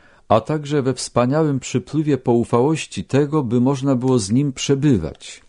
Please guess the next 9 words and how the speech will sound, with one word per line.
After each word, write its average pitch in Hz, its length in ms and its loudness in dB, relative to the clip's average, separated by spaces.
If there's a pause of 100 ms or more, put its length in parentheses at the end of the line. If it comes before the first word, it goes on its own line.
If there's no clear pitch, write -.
(420)
mieszkać 120 560 0
w 73 60 -10
Jego 123 300 2
domu. 98 500 2 (1040)
Tak 95 180 2
więc 92 280 2
mówimy 107 400 2
o 98 100 4
Bogu, 107 540 0